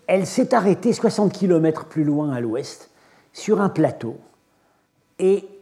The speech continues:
on a donc décidé que c'était un oracle, et que c'est là qu'il fallait fonder une ville. Et cette ville sera Samarcande. Alors, on a une double symbolique là-dedans, c'est que, euh, euh,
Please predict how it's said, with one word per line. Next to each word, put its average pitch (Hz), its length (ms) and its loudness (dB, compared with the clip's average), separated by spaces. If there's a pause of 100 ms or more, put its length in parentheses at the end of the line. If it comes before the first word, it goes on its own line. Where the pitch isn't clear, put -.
(140)
on 175 160 4
a 185 80 4
donc 170 300 4
décidé 175 440 2
que - 80 -6
c'était 160 240 -2
un 143 140 2
oracle, 175 580 0 (760)
et 165 120 4
que 180 160 4
c'est 160 200 4
là 202 160 6
qu'il 180 140 -2
fallait 160 240 2
fonder 151 260 -2
une 117 160 -2
ville. 98 260 -14 (220)
Et 131 60 -6
cette 139 200 0
ville 160 220 2
sera 135 260 -2
Samarcande. 117 640 -8 (720)
Alors, 147 400 2
on 165 160 4
a 160 320 2
une 139 160 -2
double 226 260 2
symbolique 151 520 2
là-dedans, 110 400 -6 (640)
c'est - 220 -4
que, 151 320 0 (500)
euh, 127 640 2 (500)
euh, 110 460 -2